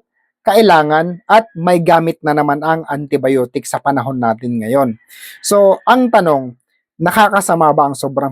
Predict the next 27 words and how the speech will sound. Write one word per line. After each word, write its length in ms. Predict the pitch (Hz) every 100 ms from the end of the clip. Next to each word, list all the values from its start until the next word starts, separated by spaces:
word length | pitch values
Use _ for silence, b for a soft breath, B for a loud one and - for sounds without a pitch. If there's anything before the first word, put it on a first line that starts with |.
| -
paggamit 480 | 139 131 120 127 123
ng 160 | 131 127
antibiotic? 720 | 123 117 117 117 117 - 147 _ _ -
So, 480 | - 139 135 131 127
para 240 | 185 220 226
sa 240 | 226 175
akin, 240 | 185 170
ano, 240 | 165 214 170 _ _ _ _ _
nakakasama 880 | 143 156 170 160 143 - 139 139 143
talaga 320 | 226 233 214
siya, 240 | - 165 -
sobrang 480 | - 170 156 160 156
fatal 640 | 170 160 - 180 151 135
pag 240 | 165 196 185 165 _ _ _ _
dumepende 800 | 139 147 180 185 185 180 165 151
ka 160 | 151 135
sa 160 | 139
antibiotic 640 | 139 143 135 135 127 131 -
para 320 | 127 117 110
sa 160 | 123
manok 240 | 113 120 - 139
mo. 240 | 131 - _ _ -
Ngayon, 480 | 170 190 185 160 123
bakit? 480 | 135 127 170 147 - _ _ _ _ _ _ -
Bakit? 480 | 165 160 175 147 156
Ano? 320 | 196 - _
Kasi 320 | 170 240 208